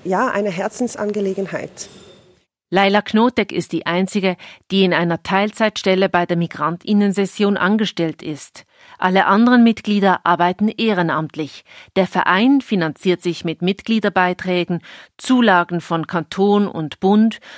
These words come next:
Speaker 2: sowie Unterstützungen von Stiftungen. Neben Laila Knotek, Christina Bronner und Rustam Alusch sitzt Claudia Wieser. Bisher hat sie konzentriert ihre Leinwand mit grüner Farbe bemalt und zugehört. Und dann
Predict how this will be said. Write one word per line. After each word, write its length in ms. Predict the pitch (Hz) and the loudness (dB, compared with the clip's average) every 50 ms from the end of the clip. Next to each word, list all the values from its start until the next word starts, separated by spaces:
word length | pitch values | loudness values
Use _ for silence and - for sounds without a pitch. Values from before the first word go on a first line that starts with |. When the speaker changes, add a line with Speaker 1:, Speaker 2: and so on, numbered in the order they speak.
| - - | -16 -8
Speaker 2:
sowie 320 | - - 196 175 202 208 | 0 0 0 2 2 0
Unterstützungen 880 | - 190 175 - 165 - - - 165 - - - 175 180 190 190 190 185 | 0 -2 -4 -4 -4 -6 -6 -8 -8 -6 -4 -2 0 2 2 2 2 0
von 280 | 180 - 214 214 214 | -2 -2 0 0 0
Stiftungen. 760 | 214 - - - 190 - - - 175 156 156 156 147 139 147 - _ _ _ _ _ _ _ _ _ _ _ _ _ _ _ _ _ _ _ _ _ _ | 0 -2 -2 -4 -4 -4 -6 -10 -8 -6 -6 -6 -8 -10 -12 -14 _ _ _ _ _ _ _ _ _ _ _ _ _ _ _ _ _ _ _ _ _ _
Neben 500 | - 160 170 180 202 220 254 247 262 247 | -4 0 2 2 4 4 2 2 2 2
Laila 320 | 220 165 151 147 143 143 143 | 2 2 0 0 0 -2 -4
Knotek, 680 | - - 196 190 208 214 208 - 208 185 180 - - - _ _ _ | -2 0 2 2 2 0 -2 -2 -4 -4 -4 -4 -12 -20 _ _ _
Christina 420 | - - 196 185 - 202 202 185 160 | -6 -4 -4 -2 0 0 0 0 0
Bronner 580 | - 143 156 180 185 202 208 214 220 214 - - | -2 -2 0 2 2 2 2 2 0 -2 -4 -6
und 220 | - 165 143 151 147 | -8 -8 -6 -6 -8
Rustam 440 | 160 151 - - - 170 165 160 | -8 -10 -6 -2 -2 -2 -2 0
Alusch 520 | - 160 160 160 180 208 254 294 - - - - - - - _ | -2 -2 -2 -2 -2 -4 -4 -4 -6 -6 -8 -16 -20 -20 -20 _
sitzt 440 | _ - 170 208 220 - - - - | _ -4 -2 -2 -2 -2 -8 -18 -12
Claudia 500 | - 190 165 147 143 - 170 170 170 165 | -6 -4 -4 -4 -2 -2 -2 -2 -2 0
Wieser. 440 | 170 196 202 196 160 175 147 123 - _ _ _ _ - - _ - | 0 0 0 0 0 -2 -4 -4 -10 _ _ _ _ -20 -20 _ -2
Bisher 400 | - 247 240 - 262 262 262 240 | -2 -2 0 2 0 2 2 2
hat 160 | 214 170 - | 0 -2 -4
sie 80 | - 175 | -4 -8
konzentriert 720 | - - 185 165 - 180 170 - - 202 202 220 214 - | -2 -2 -2 -2 -2 -4 -4 -4 -2 -2 0 0 0 -2
ihre 220 | - 180 170 165 160 | -4 -4 -2 -2 0
Leinwand 540 | 165 170 175 196 208 202 202 196 190 - | 2 2 2 2 2 0 0 0 -2 -2
mit 120 | 185 170 - | -6 -8 -6
grüner 300 | - 175 180 175 185 175 | -2 -2 -2 -2 -2 -4
Farbe 360 | - - 147 135 139 160 170 | -2 -2 -2 -2 0 -2 -2
bemalt 520 | 156 170 175 170 160 165 170 175 170 - | -2 0 0 0 2 2 0 0 -2 -6
und 240 | - 220 214 208 - | -4 -2 -2 -2 -2
zugehört. 760 | - 220 208 - 175 160 - 165 139 123 110 - - - _ _ _ _ _ - 185 | -4 -4 -2 -2 -2 -2 -2 -4 -6 -6 -6 -8 -12 -20 _ _ _ _ _ -2 0
Und 180 | 175 170 - | 0 0 2
dann 300 | 180 180 202 247 285 311 | 2 2 2 2 -2 -4